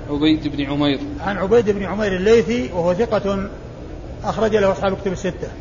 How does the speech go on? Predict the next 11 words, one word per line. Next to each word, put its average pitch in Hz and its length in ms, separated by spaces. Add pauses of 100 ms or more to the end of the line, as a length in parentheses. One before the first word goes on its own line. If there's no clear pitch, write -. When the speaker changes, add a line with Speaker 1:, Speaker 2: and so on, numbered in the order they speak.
(480)
Speaker 1:
عن 151 120
عائشة. 131 380 (720)
Speaker 2:
عن 202 200
أم 214 120
المؤمنين، 202 280
أم 208 220
المؤمنين 196 420
عائشة، 190 380
وقد 196 200
مر 185 200
ذكرها. 170 500